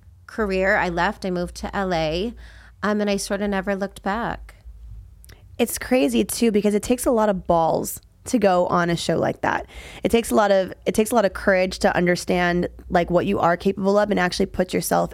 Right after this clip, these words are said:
Speaker 2: out there for you know, criticism, and especially on, like, a T V show where you're opening yourself to the pub-, up to the public. And it's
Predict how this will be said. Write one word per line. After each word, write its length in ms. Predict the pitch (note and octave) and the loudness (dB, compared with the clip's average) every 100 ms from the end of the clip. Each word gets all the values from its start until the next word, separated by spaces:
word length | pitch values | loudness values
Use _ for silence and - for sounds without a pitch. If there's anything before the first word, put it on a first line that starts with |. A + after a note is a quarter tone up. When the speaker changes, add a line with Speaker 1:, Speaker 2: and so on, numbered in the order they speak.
| - | -2
Speaker 2:
out 300 | F3+ E3+ G3 | 0 0 2
there 260 | F#3 F3 | 2 2
for 540 | E3+ - F3 E3+ D#3+ - - - - _ - - - - - | -2 0 2 2 0 -4 -10 -20 -20 _ -20 -20 -20 -18 -2
you 80 | G#3 | 2
know, 200 | F#3 F3 | 2 0
criticism, 840 | - - G#3+ F4 G#3 E3+ - - | -4 0 2 4 2 2 -2 -2
and 120 | - A3+ | 2 2
especially 360 | - A#3 C4 | 2 0 2
on, 200 | A3+ G#3 | 2 2
like, 180 | G3+ F#3+ - | 2 0 -2
a 40 | |
T 200 | - B3+ | -2 -2
V 100 | D4 | -2
show 300 | D4+ G3 E3+ | 0 0 0
where 180 | - G3+ | 2 0
you're 280 | F#3+ G3+ G3 | 2 2 2
opening 320 | G#3+ G3+ G#3+ | 0 0 0
yourself 220 | G3+ G3+ G#3+ | 0 -2 -6
to 60 | F#3+ | -6
the 60 | |
pub-, 180 | F#3+ B3+ - | -4 -4 -2
up 100 | G#3 | -2
to 60 | |
the 80 | A3+ | -2
public. 340 | A#3+ B3 F3 | 0 2 2
And 100 | - G3 | 2 -4
it's 260 | - - | -4 -14